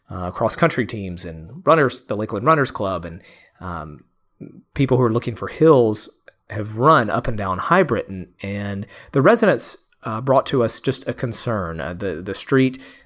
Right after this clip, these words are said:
uh, is separated by a median, and, um, the concern, there's, there's a concern about traffic, uh, already that, that comes off of South Florida, uh, down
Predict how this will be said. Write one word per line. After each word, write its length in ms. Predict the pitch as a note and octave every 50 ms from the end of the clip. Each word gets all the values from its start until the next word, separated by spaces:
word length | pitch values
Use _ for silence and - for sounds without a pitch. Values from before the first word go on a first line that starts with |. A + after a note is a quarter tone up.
| _ -
uh, 120 | A2+ G#2 G2+
is 120 | G2+ -
separated 480 | - C#3 B2 - C3 A2+ A2 G#2+ G#2+ G#2
by 180 | G2+ F#2+ F#2
a 40 | F#2
median, 720 | G2 A2 C#3+ D#3 D3 D3 C#3+ C3+ C3 B2 A#2+ A2+ A2+ - _ _ _ -
and, 600 | G2+ G2+ G2+ G2+ G2 G2 G2 F#2+ F#2 F#2 F2+ - _ -
um, 560 | - F2+ F#2 F#2+ F#2 F2+ E2+ E2+ E2+ D2+ - _ -
the 120 | - - -
concern, 580 | - - G#2 G2 - - - C#3 C#3 C#3 A2+
there's, 200 | A#2+ A#2 A2+ G#2+ -
there's 480 | - C3 B2 - - - B2 A#2 A2 A2
a 80 | G2+ G2
concern 520 | - - A#2 G#2+ - - C#3 C3+ C#3 B2
about 260 | A2+ A#2 A2 - -
traffic, 640 | - - A#2 G#2+ A2+ - - - - - - - _ - - - _ _ _ _ -
uh, 280 | G#2+ G#2 G2+ G2+ F#2 -
already 500 | A#2 A#2 A2 G2+ G2 F#2 F2+ B2 D#3+ E3+ - -
that, 220 | B2 F#2+ - -
that 200 | - - - -
comes 380 | - - B2 A2+ A2+ A2+ G#2+ -
off 220 | - A#2 A#2 -
of 80 | B2 A#2+
South 240 | - - A#2 G#2+ -
Florida, 540 | - - A2+ G#2 G#2+ G#2 G#2 G#2 G2+ G2+ - - - - - _ _ _ -
uh, 260 | G#2 G2+ G2+ G2 G2
down 400 | F#2+ A#2 A2 G#2+ G#2 G2+ G2